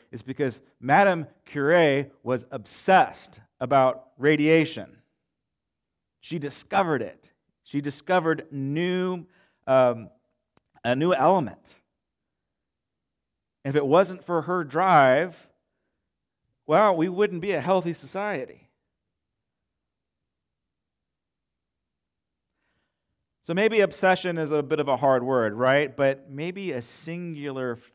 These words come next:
focus, a consistency,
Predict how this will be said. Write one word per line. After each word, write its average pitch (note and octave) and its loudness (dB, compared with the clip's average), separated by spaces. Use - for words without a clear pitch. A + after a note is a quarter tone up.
focus, - -10
a D3 -12
consistency, C3+ -4